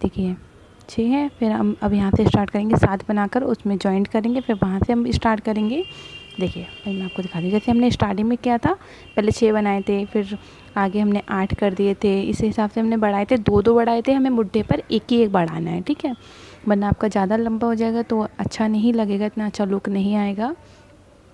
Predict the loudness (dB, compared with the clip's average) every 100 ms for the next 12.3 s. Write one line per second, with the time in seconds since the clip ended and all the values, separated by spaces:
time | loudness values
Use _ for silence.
0 | -20 -14 -6 -2 0 0 -2 -2 -6 -2
1 | -2 0 0 2 2 2 2 0 0 0
2 | 0 -2 -2 -2 -2 -2 2 4 4 4
3 | 4 2 0 -4 -2 -2 -2 -2 -4 -2
4 | -2 -2 -4 -6 -6 -10 -20 -20 -18 -12
5 | -2 2 4 2 2 0 0 -2 -4 -4
6 | -4 -2 -4 -6 -10 -6 -4 -4 -4 -4
7 | -4 -4 -6 -10 -20 -20 -20 -14 -6 -4
8 | -2 0 0 0 -2 -2 -2 0 0 0
9 | 2 0 2 0 2 0 0 2 0 0
10 | 0 -2 -2 -4 -2 0 0 0 0 0
11 | 0 2 2 0 0 0 0 0 -2 0
12 | -2 -4 -8